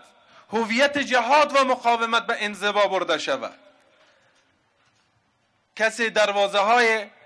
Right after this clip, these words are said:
خیمه لوی جرگه و رو-، لوی جرگه را بر روی مردم مسلمان ما بسته کرده نمیتونه.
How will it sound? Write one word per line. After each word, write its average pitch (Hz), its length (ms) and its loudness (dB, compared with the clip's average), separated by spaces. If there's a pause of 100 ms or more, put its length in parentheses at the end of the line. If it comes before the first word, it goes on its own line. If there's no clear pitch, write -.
خیمه 214 500 -2
لوی 233 220 -2
جرگه 208 340 0
و 233 100 -2
رو-، 208 500 -2
لوی 208 240 -8
جرگه 208 300 -2
را 247 100 2
بر 208 140 -2
روی 240 380 -2 (440)
مردم 214 460 0
مسلمان 233 540 -2
ما 233 140 2
بسته 196 320 0
کرده 214 280 -2
نمیتونه. 202 580 -4